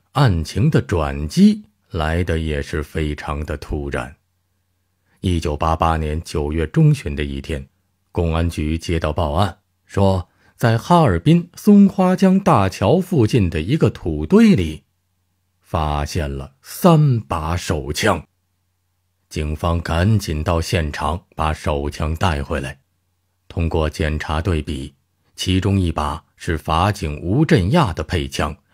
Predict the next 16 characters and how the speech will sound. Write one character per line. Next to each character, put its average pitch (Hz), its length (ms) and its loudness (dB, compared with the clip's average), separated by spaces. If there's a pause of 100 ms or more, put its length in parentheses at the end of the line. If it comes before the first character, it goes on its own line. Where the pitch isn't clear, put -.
(160)
一 156 220 2
把 82 260 0
是 113 160 -2
民 104 340 2
警 78 300 -2
王 123 240 2
玉 160 220 0
富 175 280 0
的 80 120 -6
配 69 240 -4
枪， 73 280 -8 (380)
还 82 200 -2
有 80 140 -2
一 78 120 -4
把 69 300 -8 (160)
是 - 300 -12